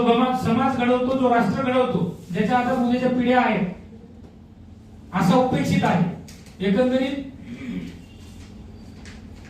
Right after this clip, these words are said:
धर्माच्या नावावर जर राजकारण करत असाल तर या देशाचं भविष्य अंधकारमय आहे.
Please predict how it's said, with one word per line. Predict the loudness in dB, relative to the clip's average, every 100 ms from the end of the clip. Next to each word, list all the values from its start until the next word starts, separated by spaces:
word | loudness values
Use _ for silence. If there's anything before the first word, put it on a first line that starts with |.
| -20 -20 -20 -20 -20 -20 -20 -20 -20 -20 -20 -20 -20 -20 -18 -18 -18 -18 -18 -18 0
धर्माच्या | 4 6 6 4
नावावर | 0 0 0
जर | 0 0
राजकारण | 0 -2 -4
करत | -4 -4 -2
असाल | 0 0 0 -2 -8 -16 -8 0
तर | 2
या | 2
देशाचं | 2 2 2 2
भविष्य | 4 4 4 0
अंधकारमय | 2 2 2 2 2 4
आहे. | 4 2